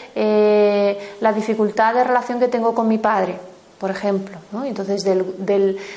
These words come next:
del grupo de personas se elige a alguien que representa a esa, a esa persona que quiere ver su asunto y a alguien que representa a su padre, por ejemplo.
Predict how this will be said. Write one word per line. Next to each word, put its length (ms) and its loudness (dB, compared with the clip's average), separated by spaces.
del 240 2
grupo 340 4
de 100 4
personas 760 0
se 200 -2
elige 360 0
a 80 2
alguien 240 0
que 100 2
representa 880 -2
a 220 0
esa, 680 0
a 60 -12
esa 160 -8
persona 380 0
que 120 -2
quiere 260 4
ver 100 4
su 120 -2
asunto 600 0
y 80 2
a 20 2
alguien 180 -2
que 80 -4
representa 460 -4
a 40 -4
su 180 -6
padre, 380 -6
por 120 -16
ejemplo. 480 -16